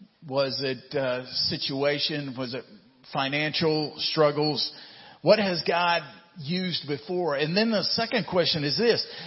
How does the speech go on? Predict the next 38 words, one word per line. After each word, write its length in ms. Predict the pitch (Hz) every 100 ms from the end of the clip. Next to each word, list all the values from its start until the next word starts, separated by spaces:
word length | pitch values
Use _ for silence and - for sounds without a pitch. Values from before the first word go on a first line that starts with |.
| 151
What 200 | 175 247
is 180 | 226 185 190
one 220 | 247 262
thing 320 | - 247 226
you 220 | 190 240
are 80 | 226
dependent 800 | 180 160 - - 240 240 240 226
on 440 | 190 196 202 202 -
for 140 | 180
life 460 | 156 165 185 208 196
and 200 | 175 156 -
purpose 640 | 202 202 196 156 127 - - - - - 208
that 140 | 160 156
God 280 | 175 170 180
may 160 | 175 175
need 180 | 165
to 80 | 151
shake 380 | 127 170 160 156
today? 420 | 143 139 139 95 - - _ _ _ _ _ _ _ _ -
Oh, 280 | 147 151 147
we 80 | 180
don't 160 | 170
want 160 | 147 127
to 40 |
think 180 | 175 170
about 260 | 127 101 113
that. 320 | 131 101 - _ _ _ _ _ -
God, 220 | 165 196 208
I'll 160 | 220
just 240 | 226 - 202
listen 320 | 220 214 165
to 60 | 190
you, 180 | 156 160
but 260 | 165 -
you 100 | 202
know 140 | 208 170
you 180 | 147 143
won't. 320 | 135 120